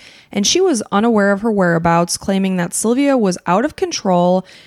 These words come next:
and the sores on her body were a result of Sylvia refusing to maintain her personal hygiene. She was, um, telling the nurse that Sylvia was a bad influence to her own children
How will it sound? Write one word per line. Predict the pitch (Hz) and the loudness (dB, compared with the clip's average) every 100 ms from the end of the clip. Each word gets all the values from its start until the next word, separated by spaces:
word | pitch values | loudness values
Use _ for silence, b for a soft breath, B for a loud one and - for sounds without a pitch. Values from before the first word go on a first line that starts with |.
| B | B
and | - 190 | -6 -2
the | 180 | -2
sores | - 247 262 | 0 0 2
on | 254 240 | 0 0
her | 220 | 0
body | 190 170 170 180 | 0 2 2 2
were | 175 170 165 - | 2 2 0 -2
a | 180 | -4
result | 170 175 170 170 170 - | -2 -2 0 0 0 -2
of | 170 165 165 | -2 -2 -4
Sylvia | - - 190 190 190 180 180 | -8 -4 -2 0 2 2 0
refusing | 180 175 - 202 202 202 | -4 -8 -4 -2 -2 -4
to | 202 | -4
maintain | 185 165 156 - 214 240 | -2 -2 -4 -4 -2 0
her | 202 | -2
personal | 165 196 196 208 196 | -2 0 0 2 2
hygiene. | - 160 156 147 62 - - - B B B B | 0 -2 -2 -2 -6 -6 -8 -8 B B B B
She | - 214 | -2 2
was, | 202 190 190 - | 2 0 -2 -2
um, | 180 170 165 165 | 0 0 -2 -6
telling | - 202 196 190 190 - B B B B B _ | -2 0 2 0 -2 -6 B B B B B _
the | 196 196 | -2 2
nurse | 190 180 180 - | 2 2 2 0
that | 180 170 | 0 0
Sylvia | - 196 196 185 | 0 0 2 2
was | 180 | 0
a | 170 | 0
bad | 170 196 | 0 2
influence | 214 196 196 190 180 180 - | 0 -2 -2 0 0 -2 -6
to | - 190 190 190 190 190 b b b _ | -6 -2 0 0 0 -4 b b b _
her | 196 190 | -2 0
own | 196 190 | 2 0
children | - 180 170 170 170 170 180 | 0 0 0 2 2 2 0